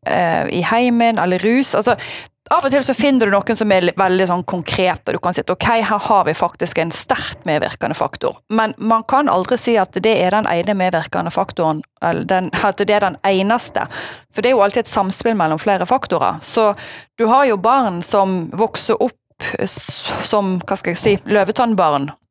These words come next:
og som likevel klarer seg, og kommer seg på skolen, eh, og møter opp,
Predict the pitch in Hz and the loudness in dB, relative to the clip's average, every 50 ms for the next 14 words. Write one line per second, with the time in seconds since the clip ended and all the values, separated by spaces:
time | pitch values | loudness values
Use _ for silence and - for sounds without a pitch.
0 | _ _ - - 208 208 208 202 196 196 - 330 359 277 - 175 107 82 - 104 | _ _ -6 -4 -2 0 2 2 0 2 2 0 0 2 0 0 0 0 0 -2
1 | - - 92 - - - - - - 220 233 269 285 - 240 - 180 - - 160 | -2 0 -2 -2 -4 -6 -8 -4 -2 0 2 2 2 0 -2 -4 -4 -6 -4 -2
2 | 147 143 143 143 127 92 - - - - - - - - - _ - - 185 185 | -2 0 0 0 -2 -2 -6 -8 -10 -12 -12 -12 -14 -16 -18 _ -4 0 0 2
3 | 180 180 175 175 170 170 170 - - - 175 170 165 165 175 208 233 - - - | 2 2 2 2 2 2 0 0 0 0 0 0 0 2 2 0 0 2 -2 -2
4 | - - 175 160 - | 0 0 -2 -2 -6